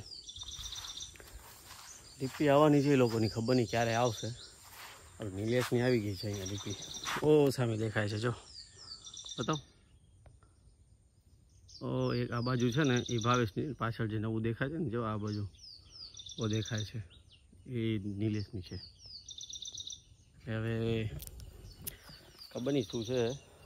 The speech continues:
આવશે. હવે વરસાદનું, અ, છે, આ તો વરસાદથી પહેલાં આને પંદર વીસ દિવસ થયા. વરસાદ થોડોક ઓછો હતો ત્યારે ઈ નાખી ગયા છે.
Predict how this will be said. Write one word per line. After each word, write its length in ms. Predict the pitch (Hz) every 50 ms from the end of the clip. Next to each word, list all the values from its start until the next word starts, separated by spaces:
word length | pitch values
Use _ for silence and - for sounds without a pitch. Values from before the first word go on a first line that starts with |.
| - - - - - - - -
આવશે. 280 | 139 139 131 - -
હવે 140 | 113 104 101
વરસાદનું, 480 | 98 107 120 113 - 127 113 113 117 104 107
અ, 120 | 120 117 113 113 113 110 - - - - - - -
છે, 80 | - 117 110 110 101 110
આ 80 | 113
તો 120 | - 120 113
વરસાદથી 320 | 123 120 - 131 110 120
પહેલાં 200 | 117 120 113 117
આને 80 | 117 113
પંદર 220 | - 120 117 123
વીસ 180 | 117 123 135 120
દિવસ 200 | 117 113 107 104
થયા. 200 | - - 143 - - - - - - - - - - - - - - - - - - - - - - - - - -
વરસાદ 220 | 117 - - 117
થોડોક 260 | - - 123 120 107 113
ઓછો 260 | 117 107 - 117 110
હતો 120 | 104 104 98
ત્યારે 260 | - 113 110 104 101 98
ઈ 40 |
નાખી 300 | 98 104 107 101 107 104
ગયા 160 | 98 101 95 92
છે. 120 | 101